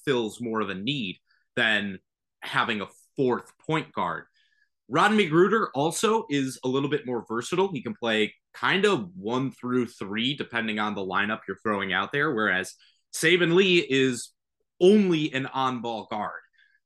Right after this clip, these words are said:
So if I am Saben, look, all I'm saying is I hope that Mike Angulano did not sell his house to Saben Lee, because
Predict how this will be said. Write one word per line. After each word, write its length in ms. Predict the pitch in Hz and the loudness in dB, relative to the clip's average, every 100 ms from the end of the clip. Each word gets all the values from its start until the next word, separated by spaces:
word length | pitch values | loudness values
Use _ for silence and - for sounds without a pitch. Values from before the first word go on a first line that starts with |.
| _ | _
So 560 | - - 160 151 143 - _ | -4 0 2 4 2 0 _
if 200 | 160 165 - - | -2 -2 -6 2
I 220 | 170 196 | 4 4
am 300 | 180 175 180 | 4 2 0
Saben, 240 | - 170 - - | -2 -6 -8 0
look, 260 | 170 226 202 | 4 4 4
all 120 | 220 | 2
I'm 100 | 202 | 2
saying 260 | 208 165 | 0 0
is 160 | 127 117 - _ _ | -2 -6 -14 _ _
I 140 | 175 | 2
hope 380 | 190 170 220 - | 2 2 0 0
that 200 | 170 165 | -4 -4
Mike 200 | 139 165 | -2 -4
Angulano 640 | 160 156 147 135 135 147 147 | -2 -4 -4 -4 -4 -4 -6
did 140 | 123 104 | -8 -2
not 300 | 123 131 127 - _ - | 2 2 0 -6 _ -12
sell 360 | - 151 139 | -2 2 2
his 260 | 131 131 110 | 2 0 0
house 380 | - 123 131 - | 0 0 0 -10
to 60 | |
Saben 480 | 113 139 123 120 110 | -6 -2 0 -2 -2
Lee, 180 | 131 113 | -2 -4
because 300 | 87 110 98 | -6 -12 -14